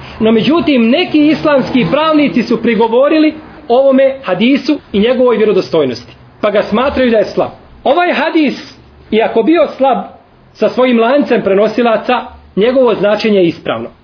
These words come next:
Jer nema niko pravo da dozvoli ono što je Allah zabranio, niti da zabrani ono što je Allah Žešanu dozvolio. Također, ovi islamski pravnici,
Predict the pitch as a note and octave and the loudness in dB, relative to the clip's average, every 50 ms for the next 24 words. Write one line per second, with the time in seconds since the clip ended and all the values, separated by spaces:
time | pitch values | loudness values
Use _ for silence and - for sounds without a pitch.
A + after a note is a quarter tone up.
0 | _ - - - G3 G3 G#3 B3 D4+ E4+ F4 D#4 D#4 D#4 D#4+ F#4 F#4 F#4 - D#4 | _ -20 -10 -4 -2 0 2 2 2 2 2 2 4 4 4 2 2 2 0 -2
1 | B3+ - - B3 C4 D4 D#4 D#4+ D4+ C#4 A#3 G#3+ A3+ G#3 F3+ C4+ D#4 E4+ C4+ A3+ | -2 0 0 0 0 2 2 2 2 2 0 0 0 0 0 2 2 2 0 0
2 | D#4 D4+ C#4+ C4+ C4 C#4 D4 C#4 - - - A#3+ A3+ B3+ C#4 C#4 A#3+ G#3+ G3 F#3+ | 0 0 2 2 2 2 2 2 0 0 0 0 2 2 2 2 0 0 0 -2
3 | G#3+ F#3+ F#3+ A3 A#3+ C#4 D#4+ E4 F#4 F#4+ E4+ - - - - - C#4 - C#4+ C#4 | -2 -2 -2 -2 -2 0 2 2 2 2 2 0 -4 -8 -4 -4 -2 0 0 0
4 | A#3+ C4+ A#3 D#4+ E4+ E4+ F#4 E4+ D#4 D4 C#4 C#4 C4 - - A#3 G#3+ G3 G#3 G#3+ | 0 2 0 0 -2 0 0 0 2 2 2 2 2 0 0 0 0 2 2 2
5 | G3 E3 E3 D#3+ - F3 E3+ E3 C#3+ D3 B2+ D3 A#2+ A2 A2 G2+ G2 - _ _ | 2 0 0 0 0 0 0 0 0 -2 -2 -2 -6 -8 -8 -10 -16 -20 _ _
6 | _ _ _ _ _ _ _ _ _ _ - G#3+ - - D#4+ E4+ F4 C4+ D#4 D4 | _ _ _ _ _ _ _ _ _ _ -4 -4 0 2 2 2 2 0 0 0
7 | C#4+ D4+ D4+ D4+ C#4+ C#4+ - - D4 C4+ B3+ - - A#3 A3 A#3 C4 C4+ C4 B3+ | 2 2 2 2 2 2 2 2 0 0 0 0 -2 -2 0 0 0 0 2 2
8 | B3+ B3+ A#3+ - - A#3+ - - | 2 2 0 0 -2 -4 -6 -4